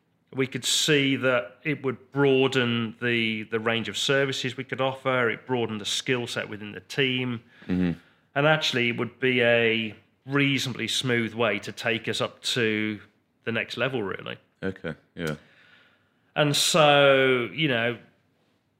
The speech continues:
Speaker 1: discussions, uh, went through the process of thinking about how it would work, if it would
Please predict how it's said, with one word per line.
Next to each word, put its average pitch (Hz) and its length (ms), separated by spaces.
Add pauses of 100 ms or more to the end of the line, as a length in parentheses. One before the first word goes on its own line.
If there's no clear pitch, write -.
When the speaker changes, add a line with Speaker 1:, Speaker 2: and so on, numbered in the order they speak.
(120)
Speaker 1:
discussions, 120 1120
uh, 110 460
went 120 200
through 113 300
the 104 100
process 113 540
of 107 100
thinking 120 360
about 104 180
how 113 260
it 110 60
would 98 160
work, 110 340
if 107 140
it 120 60
would 107 120